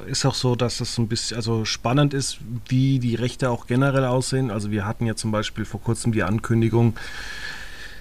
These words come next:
dass Yellow Jackets die zweite Staffel exklusiv bei Paramount Plus läuft. Ähm,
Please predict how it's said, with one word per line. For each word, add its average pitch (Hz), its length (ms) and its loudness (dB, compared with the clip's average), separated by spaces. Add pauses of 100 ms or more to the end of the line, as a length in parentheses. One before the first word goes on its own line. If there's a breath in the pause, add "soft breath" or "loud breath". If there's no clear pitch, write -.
(540 loud breath)
dass - 580 4
Yellow 135 260 8
Jackets 143 380 2
die 127 120 0
zweite 123 340 2
Staffel 147 720 6
exklusiv 127 720 4
bei 117 340 8
Paramount 123 480 6
Plus - 360 2
läuft. 131 640 4
Ähm, 117 680 4